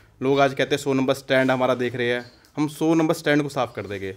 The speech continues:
मतलब कि एकदम क्लीन कर देंगे, एंट्री एकदम क्लियर कर देंगे। जो कूड़ा कचरा की लोगों की प्रॉब्लम आ रही है वो सॉल्व कर देंगे, नालियों की प्रॉब्लम आ रही है वो सॉल्व कर देंगे। आज लगातार हम पिछले पाँच सालों से निगम पार्षद है, आज तक उन्होंने ऐसा कोई काम, एक रुपये का काम नहीं करा जो ये कह दे कि हमने एक गली बनाई है,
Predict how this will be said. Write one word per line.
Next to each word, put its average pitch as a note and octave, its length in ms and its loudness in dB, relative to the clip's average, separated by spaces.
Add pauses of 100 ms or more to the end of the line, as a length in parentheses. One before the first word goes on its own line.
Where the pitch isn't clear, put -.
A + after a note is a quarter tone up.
मतलब C3+ 120 0
कि D3 80 2
एकदम D3 240 0
क्लीन D3 240 0
कर C3 120 0
देंगे, D#3+ 220 -2
एंट्री D#3+ 260 4
एकदम D3+ 160 2
क्लियर B2+ 240 0
कर A2 140 -4
देंगे। G2+ 280 -6 (460)
जो C3 100 -4
कूड़ा C#3+ 300 2
कचरा C#3 300 -4
की C#3+ 160 -4
लोगों C3+ 180 2
की C3+ 80 -4
प्रॉब्लम B2+ 340 0
आ B2 40 0
रही B2 100 -4
है B2 60 -2
वो A#2 160 -4
सॉल्व A2 220 -6
कर A2 180 -6
देंगे, G#2 300 -6 (340)
नालियों C3 280 2
की C#3+ 60 -4
प्रॉब्लम C3+ 300 0
आ C#3 40 0
रही D3 100 2
है B2+ 60 -4
वो A#2 120 0
सॉल्व A2 200 -4
कर A2 180 -6
देंगे। G#2 220 -8 (760)
आज C#3 280 0
लगातार C#3+ 380 2
हम D3 100 0
पिछले - 280 -6
पाँच C3 240 0
सालों C3 200 -4
से C#3 160 -4
निगम B2+ 220 -2
पार्षद A#2+ 400 -4
है, G#2 220 -6 (120)
आज D3 300 -2
तक D3 160 -8
उन्होंने C3 460 -2 (200)
ऐसा D3 200 -6
कोई D#3 300 2
काम, D3+ 320 0 (120)
एक D#3+ 180 2
रुपये D3+ 160 0
का D3+ 60 0
काम C#3 260 -2
नहीं B2 140 -4
करा A#2+ 200 -2
जो C#3 280 -2
ये C3+ 140 0
कह C3 140 2
दे B2 100 0
कि C3 120 -6
हमने C#3 180 2
एक C3 100 2
गली C3 180 4
बनाई G#2 240 -2
है, G2+ 200 -8